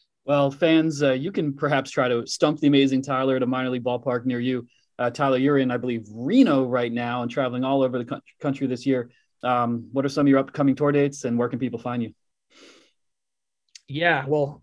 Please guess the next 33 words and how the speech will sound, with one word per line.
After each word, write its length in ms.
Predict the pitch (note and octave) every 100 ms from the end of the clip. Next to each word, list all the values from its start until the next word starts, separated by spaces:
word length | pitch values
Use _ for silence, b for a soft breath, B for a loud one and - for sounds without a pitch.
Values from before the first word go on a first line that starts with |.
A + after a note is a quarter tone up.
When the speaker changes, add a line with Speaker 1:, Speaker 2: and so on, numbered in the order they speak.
| -
Speaker 2:
upcoming 380 | D#3+ - F3 D#3+
tour 200 | F3+ D#3+
dates, 220 | D3+ D3+
if 60 | D3
I 40 |
listed 220 | D#3 D#3
every 180 | D#3+ D#3
show, 260 | D#3 D#3+ D3+
we'd 100 | D3
be 100 | D#3
here 160 | D3+
for 160 | C#3 D3
a 40 |
long 200 | C#3 C3
time. 300 | C3 B2+ B2+
Like 120 | C3+
I, 80 | C3+
like 160 | C#3 D3
you 80 | E3
said, 240 | D#3+ D3 B B B -
I 80 |
have 220 | D#3+ D#3 D3
thirty 360 | G3+ G3+ G#3
something 500 | G#3 G3+ F3+ F3 D#3+ - _
minor 280 | D#3+ F3 G3
league 140 | F3+
affiliate 460 | D#3+ - G3+ G#3 E3
games 460 | E3 D#3 D#3+ D#3+ b b b D3
and 100 | D3
a 40 |
total 260 | E3+ E3+ D3+
of 100 | C#3
sixty-eight 680 | - - G3+ F3+ E3+ E3+